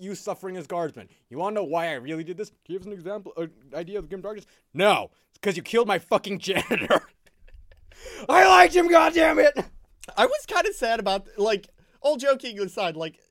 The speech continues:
Speaker 2: that was probably one of the most tragic people to die in that Dark
Speaker 1: It was
Speaker 2: Heresy
Speaker 1: just cold-blooded
Speaker 2: camp.
Speaker 1: murder.
Speaker 2: Because, like, he wasn't even trying to be mean to him. He's like, "Could you guys just, like, stay around?" Like, I was gonna let him, like, get through with it with, like, a little diplomacy check, and they're like, "No, we're just gonna
Speaker 1: <laughs>
Speaker 2: fucking
Speaker 1: Murder.
Speaker 2: kill him."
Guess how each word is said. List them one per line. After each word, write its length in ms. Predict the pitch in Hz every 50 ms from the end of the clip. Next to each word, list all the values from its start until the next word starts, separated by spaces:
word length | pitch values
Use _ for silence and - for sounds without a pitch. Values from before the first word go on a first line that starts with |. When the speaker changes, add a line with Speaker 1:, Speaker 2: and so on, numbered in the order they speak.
| _ _ _
Speaker 2:
that 180 | 143 151 190 453
was 200 | 494 466 427 -
probably 340 | _ - 262 262 262 262 254
one 140 | 226 220 208
of 60 | 202
the 60 | 208
most 240 | 190 190 196 190 -
tragic 500 | - - 170 143 135 147 147 170 170 _
people 300 | - 151 143 - 170 165
to 140 | 143 143 123
die 520 | 117 113 113 120 120 127 127 131 139 139 131
in 80 | 135
that 200 | 127 139 135 135
Dark 200 | - 143 143 -
Speaker 1:
It 60 | 539 539
was 40 | -
Speaker 2:
Heresy 140 | 523 453 -
Speaker 1:
just 120 | - 403
cold-blooded 320 | 453 453 440 440 427 427 403 381
Speaker 2:
camp. 180 | 427 403 392 330
Speaker 1:
murder. 120 | 220 -
Speaker 2:
Because, 280 | 320 311 494 571 - - 453 539
like, 180 | 508 508 - _ _ _ _
he 160 | _ - 349
wasn't 420 | 320 320 330 320 311 - 349 330 311
even 300 | 294 302 294 311 285 254
trying 340 | - - 254 233 240 247 240
to 60 | 233
be 160 | 214 233 226
mean 260 | 202 190 196 208 208
to 80 | 208 202
him. 100 | 190 180
He's 140 | 190 185 180
like, 160 | 202 190 175 _
"Could 100 | 208 214
you 60 | _
guys 220 | 254 262 269 262
just, 220 | _ _ 254 - _
like, 180 | 226 214 208
stay 220 | _ _ 196 196 196
around?" 640 | 190 180 165 165 170 175 180 180 180 185 180 180
Like, 360 | 165 147 139 139 135 123 _ _ _
I 60 | 170
was 140 | 202 226 208
gonna 160 | - 285 277
let 160 | 254 214 202 202
him, 140 | 208 208
like, 180 | 202 180 165 165
get 160 | - 170 165
through 320 | _ - 147 147 151 151 151 156
with 180 | 147 151 -
it 140 | 170 156 135 127
with, 140 | 135 127
like, 180 | 127 123 123 117
a 40 | 123
little 260 | 120 123 123 127 127
diplomacy 600 | 110 - _ _ - 123 123 123 123 - - 135
check, 260 | 123 - 139 135 -
and 80 | 147 147
they're 80 | 156 151
like, 140 | 151 147 147
"No, 180 | 151 147 131 113
we're 120 | 120 135
just 180 | 151 165 190 -
gonna 120 | - 190 165
Speaker 1:
<laughs> 260 | - - 185 156 -
Speaker 2:
fucking 340 | - 170 143 127 131 165 160 147
Speaker 1:
Murder. 140 | 123 113
Speaker 2:
kill 260 | 107 - 143 127 117 104
him." 260 | 104 - 113 104